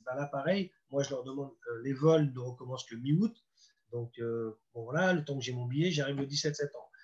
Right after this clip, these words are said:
Le vingt et un septembre, je vois le mini-, le nouveau ministre qui me fait une proposition de contrat en me disant, « On va continuer de travailler avec vous, mais, euh, voilà, on change deux choses. Le, le contrat, il n'est pas d'un an, il est de trois mois.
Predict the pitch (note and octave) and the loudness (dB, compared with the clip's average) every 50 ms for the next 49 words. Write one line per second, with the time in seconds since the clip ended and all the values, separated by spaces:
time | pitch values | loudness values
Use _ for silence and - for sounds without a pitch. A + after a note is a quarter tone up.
0 | - - - A#2 A#2 D3 F#3 F#3 G3+ F#3+ - - F#3 E3+ - F3+ F3+ E3+ D3 C#3 | -20 -10 -6 0 2 4 4 4 4 2 2 2 0 0 0 0 0 2 0 0
1 | C3+ C3 B2+ B2+ C3+ D3 C#3+ A#2+ B2+ C3 C3+ D#3 F#3 G3 F3+ F#3 E3+ D#3 D3+ D#3+ | -2 -4 -4 -2 -2 -2 0 0 0 2 4 6 6 8 6 6 6 6 6 4
2 | A3 C#4 - - _ _ _ _ _ _ _ _ _ _ _ _ - - D#3+ D#3+ | 4 2 -2 -8 _ _ _ _ _ _ _ _ _ _ _ _ -6 -2 2 6
3 | D#3 D#3 D#3 D#3 D#3+ D#3 D3+ D3 D3 D3 C#3+ C#3+ C#3 C#3 C3+ C3+ - - E3+ E3+ | 8 8 8 8 8 8 8 6 6 6 6 6 4 2 0 -2 -4 0 0 0
4 | D#3+ D#3 D#3+ D#3 D#3 D#3+ D3+ D3+ D3 - D#3 D3 D3 - C#3+ C#3 - E3 G3 G#3+ | 2 2 0 2 4 4 4 4 4 4 2 2 2 2 -2 -4 -2 -2 -2 -2
5 | F#3+ D#3 C#3+ C#3+ C3+ C3+ C3 - C#3 - - D3+ C#3+ C#3+ - - C3+ C3+ C3 C3+ | 0 -2 -2 -2 -4 -6 -6 -10 -12 -12 -8 -6 -6 -6 -6 -10 -12 -10 -10 -10
6 | B2 A#2+ A#2+ B2 C3+ D#3+ G#3 B3+ C4+ - - - - - - - _ - A2 B2+ | -10 -12 -12 -4 0 2 2 2 0 -4 -12 -20 -20 -20 -20 -20 _ -4 0 2
7 | D3 F3 G3+ G3+ F3 D3+ - B2+ B2+ B2 B2 B2 A#2+ A#2+ A#2+ B2 B2 B2 B2 - | 4 4 4 2 0 0 -2 -2 -2 0 0 0 -2 -2 -4 -4 -4 -4 -6 -8
8 | - - - _ - B2 C#3 C#3+ C#3 C#3 C#3+ C3+ C3 - - D#3 D3 C#3 C3 E3 | -12 -20 -20 _ -2 2 4 4 4 4 2 0 0 2 2 4 4 4 6 4
9 | D#3+ D3+ - G3 A3 A3+ G#3 F3 D3+ - _ C3 C#3 C#3+ - D3 C#3+ D3 D#3 D3+ | 4 4 6 4 4 4 4 0 -6 -10 _ -4 -4 -2 0 0 0 2 2 2
10 | D3+ E3 E3+ D#3+ D3 C#3+ D3+ D3+ D3 D3 D3+ D#3 D#3 D3+ C3+ A#2+ A#2 - - - | 2 2 4 4 4 4 6 4 6 6 6 6 6 6 4 2 -2 -8 -6 -4
11 | C#3 C3+ C#3 D3 F3 - - - | -4 -2 0 0 0 -2 -4 -8